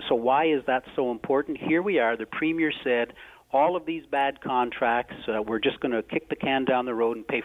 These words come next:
forty-two billion dollars in costs. Um, but tomorrow morning, they're gonna sign more contracts. So, it, you know, it was a mistake. "I'm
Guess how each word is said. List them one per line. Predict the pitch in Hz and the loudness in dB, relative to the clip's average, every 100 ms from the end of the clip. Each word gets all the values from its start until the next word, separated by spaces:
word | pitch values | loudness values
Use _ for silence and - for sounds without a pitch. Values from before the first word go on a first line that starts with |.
| - | -2
forty-two | 135 143 - 143 113 | -2 -2 -8 -12 -4
billion | 131 135 131 | -4 -2 -4
dollars | 123 117 120 120 117 120 | 0 2 2 0 -4 -14
in | 113 | -10
costs. | - 113 104 113 - - - - - - - _ | 0 2 2 0 -6 -16 -18 -18 -20 -20 -20 _
Um, | 131 120 120 117 117 - _ _ _ | 0 4 4 2 -4 -14 _ _ _
but | 147 - | 0 0
tomorrow | 147 135 165 175 | 0 2 4 2
morning, | 165 165 180 165 98 131 - _ _ | 0 2 2 0 -6 -12 -16 _ _
they're | 143 | -2
gonna | 139 131 - | 0 0 0
sign | 135 131 127 | 0 0 0
more | 123 117 | 0 0
contracts. | - 120 120 - 82 - - | 0 -2 -2 -4 -4 -6 -4
So, | 117 110 - - - | -2 -2 -6 -18 -8
it, | 147 | -4
you | 143 | 0
know, | 123 123 | 0 0
it | 147 139 | -2 0
was | 139 | 0
a | 123 | 0
mistake. | 120 - 151 147 147 | -2 -2 0 0 0
"I'm | 113 | -6